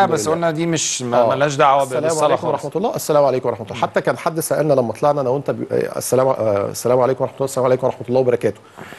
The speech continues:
Speaker 1: فال-، ال-، الفقهاء قال لك نادرًا وقليل قوي لما النبي قالها مرة أو مرتين في حياته، اللي هو في التسليمة التانية، "السلام عليكم ورحمة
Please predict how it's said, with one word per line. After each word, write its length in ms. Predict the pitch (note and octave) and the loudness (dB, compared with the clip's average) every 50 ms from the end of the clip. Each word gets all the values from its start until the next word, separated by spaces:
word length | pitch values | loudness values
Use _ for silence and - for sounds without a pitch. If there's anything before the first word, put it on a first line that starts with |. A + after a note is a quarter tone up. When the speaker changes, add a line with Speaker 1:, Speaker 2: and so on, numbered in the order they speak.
| - - - - _ - - | -20 -20 -20 -20 _ -16 -4
Speaker 1:
فال-، 360 | - C3 B2+ B2 A#2+ - - | -2 0 0 0 0 0 0
ال-، 220 | B2 B2 A#2+ - - | 0 0 0 0 0
الفقهاء 400 | C3 - - B2+ - - F3+ - | -2 -2 -2 -4 -2 -2 -2 0
قال 140 | - G3 G3+ | 0 0 0
لك 220 | F#3+ E3+ - - | 0 -2 -2 -4
نادرًا 540 | D3 D3+ D#3 D3+ C#3+ C3+ D#3 F3 D#3 B2+ G#2 G2+ | 0 2 2 2 4 2 2 2 2 2 0 0
وقليل 400 | A2+ - B2+ C#3 D3 D3 C3+ - | -2 0 2 2 2 2 2 2
قوي 160 | C3+ C#3 B2+ | 2 2 2
لما 260 | A#2 A2 G#2+ A2+ - | 2 2 0 -4 -2
النبي 260 | - B2 C#3+ D3 D#3+ | 2 2 2 2 2
قالها 280 | - - C3+ C#3 A#2+ A#2 | 0 0 -2 -2 -2 0
مرة 240 | A#2+ C#3+ D3+ D#3 D3+ | 0 2 2 2 2
أو 80 | C3+ | 0
مرتين 340 | A2 G#2 G#2+ G2+ F#2+ - A2+ | 0 -2 -2 -2 -2 -4 -4
في 100 | G#2 - | -6 -6
حياته، 260 | - - F2+ E2+ - - - | -4 -4 -4 -4 -4 -6 -6
اللي 120 | - G2+ A2+ | 0 2 4
هو 80 | B2 | 4
في 100 | B2 - | 4 2
التسليمة 400 | - - - F#2+ - - C3+ C#3 | -4 -8 -6 -6 -2 0 0 0
التانية، 320 | C3+ - - D3+ E3+ E3+ - | 0 0 0 0 0 0 -2
"السلام 380 | - - - A#2 A#2+ B2 A#2+ | -4 -2 0 0 2 2 2
عليكم 280 | A#2 B2+ D3 D3 - C#3 | 2 0 0 -2 -2 -4
ورحمة 260 | A#2+ C#3 - - C3 | -4 -4 -4 -4 -6